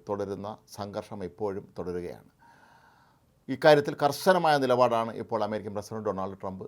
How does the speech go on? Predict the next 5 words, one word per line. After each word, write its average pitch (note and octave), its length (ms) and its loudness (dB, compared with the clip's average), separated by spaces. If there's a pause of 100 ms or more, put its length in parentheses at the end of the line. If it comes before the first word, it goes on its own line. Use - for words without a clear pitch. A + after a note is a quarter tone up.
സ്വീകരിച്ചിരിക്കുന്നത്. F#2 880 -8 (840)
സംഭവസ്ഥലത്തേക്ക് C3+ 840 0
നാഷണൽ B2 340 0
ഗാർഡുകളെ A#2 640 2
അയക്കാനുള്ള G#2+ 680 -4